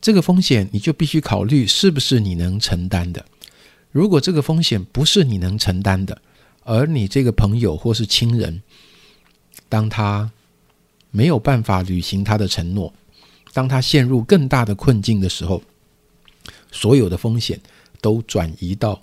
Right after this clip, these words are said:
你的身上。我想今天的经文提醒我们，什么叫做有智慧呢？有智慧的情况，并不是说神说，“哦，不要借钱哦，绝对不可以借钱哦，看到别人有困难都不要帮助哦。”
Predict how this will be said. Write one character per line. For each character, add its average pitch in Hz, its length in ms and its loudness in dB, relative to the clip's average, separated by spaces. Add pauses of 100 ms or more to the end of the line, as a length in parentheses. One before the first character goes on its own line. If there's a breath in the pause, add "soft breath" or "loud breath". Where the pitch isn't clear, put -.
(100)
你 73 180 -10
的 85 100 -6
身 82 260 -6
上。 - 180 -6 (680 soft breath)
我 127 100 -2
想 107 220 -2
今 135 180 -2
天 135 340 2 (680 soft breath)
的 98 140 -2
经 120 260 0
文 95 220 2
提 - 200 -4
醒 101 200 0
我 90 100 0
们， 73 240 -8 (120)
什 - 160 -4
么 107 100 2
叫 139 140 2
做 131 160 4
有 87 160 -2
智 127 280 -2
慧 101 220 -2
呢？ 82 180 -8 (720 loud breath)
有 107 160 -2
智 180 260 0
慧 135 160 0
的 104 100 -2
情 90 240 -4
况， 95 220 0 (240 soft breath)
并 190 160 2
不 120 140 -4
是 - 100 0
说 110 240 0
神 104 220 2
说 127 240 0 (180 loud breath)
，“哦， 113 100 -2
不 110 120 0
要 131 100 4
借 135 160 2
钱 107 260 0
哦， 113 160 0 (320)
绝 110 160 0
对 151 120 2
不 127 120 0
可 - 120 0
以 107 80 2
借 120 200 2
钱 98 240 -2
哦， 104 140 -2 (320 soft breath)
看 160 160 0
到 156 100 2
别 117 200 0
人 120 120 0
有 104 140 -2
困 127 220 0
难 101 200 -2 (140)
都 - 80 4
不 131 140 2
要 135 100 4
帮 120 220 0
助 120 240 0
哦。” 92 140 -2